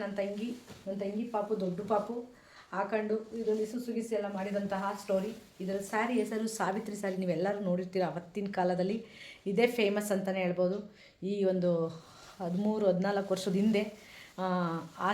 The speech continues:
ಸ್ಯಾ-, ಫ್ರೆಂಡ್ಸ್, ಇನ್ನು ಇಷ್ಟು ಸೀರೆಗಳನ್ನ ಜೋಡಿಸಿದ್ದೀನಿ ಅಷ್ಟೇ. ಇನ್ನು ತುಂಬ ಸೀರೆ ಜೋಡಿಸ್ಬೇಕು. ಸದ್ಯಕ್ಕೆ ನೆನ್ನೆ ಆಗಿದ್ದಿಷ್ಟೇ. ಎಲ್ಲ ಕಥೆನೂ ನಾನು ನಿಮ್ಮ ಹತ್ರ ಹೇಳೋಕ್ಕಾಗಲಿಲ್ಲ. ಸ್ವಲ್ಪ ಕಥೆನ ಶೇರ್ ಮಾಡಿಕೊಂಡೆ ಸ್ಯಾರಿ ಬಗ್ಗೆ. ಇನ್ನು ಮಡ್ಸೋದು ಜಾಸ್ತಿ ಇತ್ತು ಕೆಲಸ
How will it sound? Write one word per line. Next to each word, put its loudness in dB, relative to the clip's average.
ಸ್ಯಾ-, -2
ಫ್ರೆಂಡ್ಸ್, -2
ಇನ್ನು 0
ಇಷ್ಟು -4
ಸೀರೆಗಳನ್ನ 2
ಜೋಡಿಸಿದ್ದೀನಿ 2
ಅಷ್ಟೇ. -2
ಇನ್ನು 2
ತುಂಬ 0
ಸೀರೆ -2
ಜೋಡಿಸ್ಬೇಕು. -4
ಸದ್ಯಕ್ಕೆ -4
ನೆನ್ನೆ 0
ಆಗಿದ್ದಿಷ್ಟೇ. -4
ಎಲ್ಲ 2
ಕಥೆನೂ 0
ನಾನು 2
ನಿಮ್ಮ 0
ಹತ್ರ -6
ಹೇಳೋಕ್ಕಾಗಲಿಲ್ಲ. -2
ಸ್ವಲ್ಪ 10
ಕಥೆನ 6
ಶೇರ್ 4
ಮಾಡಿಕೊಂಡೆ 2
ಸ್ಯಾರಿ 2
ಬಗ್ಗೆ. 0
ಇನ್ನು 2
ಮಡ್ಸೋದು 0
ಜಾಸ್ತಿ 2
ಇತ್ತು 0
ಕೆಲಸ 4